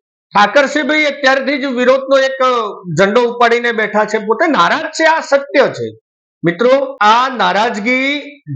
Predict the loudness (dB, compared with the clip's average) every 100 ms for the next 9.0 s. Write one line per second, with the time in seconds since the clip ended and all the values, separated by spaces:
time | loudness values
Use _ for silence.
0 | -2 0 2 0 0 0 0 0 0 0
1 | -2 -2 -4 -6 -8 -12 -12 -4 0 2
2 | 2 0 -2 -4 0 0 0 -4 -2 0
3 | 0 0 0 0 0 2 2 0 0 0
4 | 0 0 0 0 -2 -2 0 0 0 -2
5 | 0 0 0 -2 0 0 0 -4 -2 0
6 | 0 0 -2 0 0 0 0 -2 0 -2
7 | 0 0 0 0 -2 -4 -2 0 0 2
8 | 2 2 -2 -8 -16 -4 -2 2 2 2